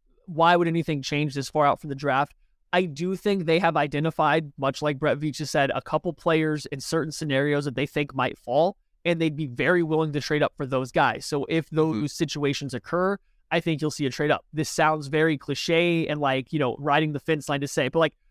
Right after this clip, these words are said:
Speaker 1: if a Zay Flowers is falling a little bit, 'cause I think, honestly, most people expect him to go in the teens somewhere.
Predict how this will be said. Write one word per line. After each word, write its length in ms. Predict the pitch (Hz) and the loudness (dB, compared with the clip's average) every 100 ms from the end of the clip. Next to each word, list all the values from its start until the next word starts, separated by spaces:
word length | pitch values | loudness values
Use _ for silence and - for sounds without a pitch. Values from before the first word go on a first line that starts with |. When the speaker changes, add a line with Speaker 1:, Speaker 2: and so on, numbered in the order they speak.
| _ _ | _ _
Speaker 1:
if 160 | 190 185 | 0 2
a 60 | |
Zay 260 | 151 185 190 | 2 2 2
Flowers 460 | - 180 175 170 | 2 2 2 0
is 120 | 156 - | -4 0
falling 320 | 156 151 147 | 2 4 2
a 60 | |
little 200 | 135 127 | 0 0
bit, 240 | 120 113 - | -2 -4 -6
'cause 140 | - | -8
I 80 | 120 | -8
think, 240 | - 143 - | -6 -8 -4
honestly, 460 | 139 151 170 160 - - | -2 -2 0 -4 -4 -4
most 260 | 143 151 | 2 2
people 280 | - 151 151 | 0 -2 -2
expect 260 | 139 151 143 | 0 -2 -2
him 80 | 147 | -2
to 60 | |
go 160 | 143 143 | 0 0
in 60 | |
the 60 | 143 | -2
teens 380 | - 180 160 131 | -4 -2 -2 -2
somewhere. 380 | 131 110 104 | -2 -2 -6